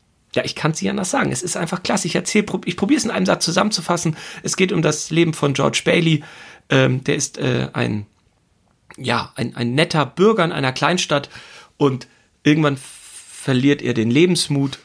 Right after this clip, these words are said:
weil ihm verschiedene Sachen widerfahren und dann wird ihm ein Engel geschickt. Und das klingt jetzt wirklich nicht spektakulär, aber glauben Sie mir, halten Sie die zwei Stunden durch. Er ist ein Knaller, Franzi, er ist ein Knaller.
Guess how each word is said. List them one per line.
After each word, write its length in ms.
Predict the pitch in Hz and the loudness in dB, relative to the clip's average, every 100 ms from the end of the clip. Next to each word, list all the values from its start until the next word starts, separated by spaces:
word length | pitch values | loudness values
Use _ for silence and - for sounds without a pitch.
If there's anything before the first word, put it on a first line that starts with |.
| _ | _
weil 160 | 120 107 | -4 -4
ihm 160 | 113 | -6
verschiedene 400 | - 123 127 117 | -8 -6 -2 0
Sachen 280 | 110 143 143 | 0 -2 -2
widerfahren 540 | 123 113 - 107 107 - - - - - - _ - | 0 0 0 0 -2 -6 -18 -20 -20 -20 -20 _ -2
und 260 | 123 127 | -2 0
dann 140 | 110 104 | -2 -2
wird 120 | - | -4
ihm 140 | 123 | -2
ein 100 | 113 | -4
Engel 280 | - 95 85 | -4 -4 -6
geschickt. 360 | 92 - 95 196 | -6 -6 -6 0
Und 100 | 202 | 0
das 160 | 185 | 2
klingt 320 | - 233 226 156 | 2 2 2 0
jetzt 400 | 160 - - 131 | 0 -2 -4 -2
wirklich 340 | 143 135 123 | 0 -2 -6
nicht 120 | 120 | -6
spektakulär, 640 | - 113 - 110 - 101 98 | -6 -6 -8 -8 -6 -6 -4
aber 160 | 147 165 | -2 0
glauben 540 | 143 147 185 190 170 | 2 2 4 4 2
Sie 160 | 147 131 | 0 -2
mir, 280 | 123 123 - | -2 -2 0
halten 280 | 190 214 156 | 0 0 -6
Sie 100 | 156 | -4
die 160 | 160 | -4
zwei 260 | - - 156 | -6 -4 -4
Stunden 460 | - 170 165 147 151 | -4 -6 -6 -8 -2
durch. 340 | 156 135 - - - - - - - - _ _ | -2 -2 -6 -16 -18 -18 -18 -20 -20 -20 _ _
Er 200 | 135 - | 0 2
ist 200 | 147 - | 2 2
ein 40 | 160 | -4
Knaller, 380 | - 180 - - | -6 -6 -6 -10
Franzi, 440 | - - 156 - - | -12 -12 -8 -8 -6
er 180 | - 208 | 0 2
ist 200 | 165 208 | 2 0
ein 60 | |
Knaller. 420 | - 226 247 180 | -4 -4 -6 -10